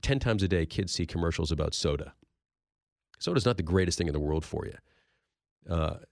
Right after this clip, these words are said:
so they're, they're just pu-, they're just, or alcohol commercials. You know, I used to drink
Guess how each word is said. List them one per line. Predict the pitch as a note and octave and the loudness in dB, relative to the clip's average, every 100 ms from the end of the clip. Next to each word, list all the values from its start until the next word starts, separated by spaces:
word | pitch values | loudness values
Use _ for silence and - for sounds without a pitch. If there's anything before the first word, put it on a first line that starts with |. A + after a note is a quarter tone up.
| _ - - E2 D#2+ _ D#2 B1+ | _ -20 -20 _ _ _ -20 -10
so | - - - | -4 -4 -2
they're, | G2+ - | -6 -6
they're | G2+ G#2 G2+ | -6 -2 0
just | F#2+ | 0
pu-, | - - | -2 -6
they're | G2+ F#2+ | -4 0
just, | F#2 - - G2+ | 0 -4 -12 -10
or | G2+ F#2+ - | -2 -2 2
alcohol | A2 G#2 F2+ | 0 2 0
commercials. | E2 D#2+ D2 D2 D2 - - | 0 -2 -4 -4 -8 -8 -8
You | F#2 | -4
know, | D#2+ | -4
I | E2 | -2
used | A2+ - | -2 -2
to | |
drink | D#2+ C#2 | -4 -6